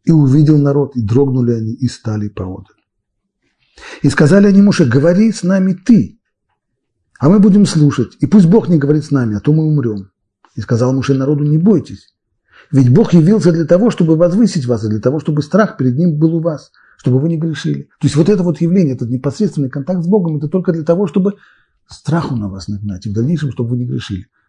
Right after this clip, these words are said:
но не для того, чтобы, не дай Бог, вас, э, уничтожить. «И стал народ поодаль, а Моше подошёл ко мгле, где Бог». Стоп, стоп, стоп. Что здесь написано? Когда это произошло? Это произошло после того, как были сказаны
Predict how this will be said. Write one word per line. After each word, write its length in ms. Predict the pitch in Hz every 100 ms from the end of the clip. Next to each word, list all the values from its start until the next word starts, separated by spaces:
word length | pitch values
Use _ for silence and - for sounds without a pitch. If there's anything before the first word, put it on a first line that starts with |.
| -
но 120 | 101
не 80 | 107
для 140 | 113
того, 200 | 107 117
чтобы, 260 | - 117 117
не 120 | 113
дай 140 | 120
Бог, 240 | 120 123 -
вас, 280 | 123 - 120
э, 40 | 117 113 107
уничтожить. 580 | 110 107 - 208 208 131 _ _ _ _ _
«И 80 | 147
стал 220 | - 190
народ 280 | 180 156 165
поодаль, 380 | 170 226 180 139
а 100 | 170
Моше 560 | 190 196 - 226 135 - _ _ -
подошёл 420 | 139 151 180 165
ко 120 | 160
мгле, 280 | 165 175 220
где 200 | 151 143
Бог». 420 | 107 101 - _ _ _ _ _ _ _ _ _ _ _ _ _ _ _ _ _ _ _ _ _ _ _
Стоп, 280 | _ 101 92
стоп, 240 | - 90
стоп. 200 | - - _ _ _ _ _
Что 140 | 131
здесь 140 | 131 117
написано? 440 | 110 107 - _ _ _ _ _ _ -
Когда 240 | 117 156
это 140 | 147
произошло? 480 | 147 139 117 110 - - _ -
Это 140 | - 139
произошло 280 | 160 135 151
после 320 | 170 170 175
того, 220 | 170 170
как 160 | 170 156
были 140 | 170
сказаны 580 | 165 202 185 180 180